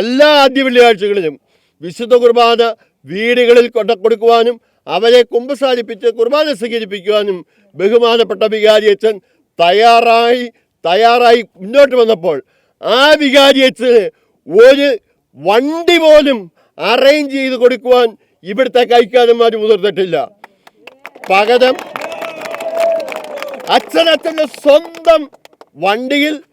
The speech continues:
ഡ്രൈവ് ചെയ്തു പോയാണ് ഈ അൻപത് പേർക്കും വിശുദ്ധ കുർബാന കൊടുക്കുന്നത്.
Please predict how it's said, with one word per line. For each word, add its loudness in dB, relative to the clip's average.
ഡ്രൈവ് 0
ചെയ്തു 2
പോയാണ് 4
ഈ -10
അൻപത് 0
പേർക്കും -4
വിശുദ്ധ -14
കുർബാന -4
കൊടുക്കുന്നത്. -18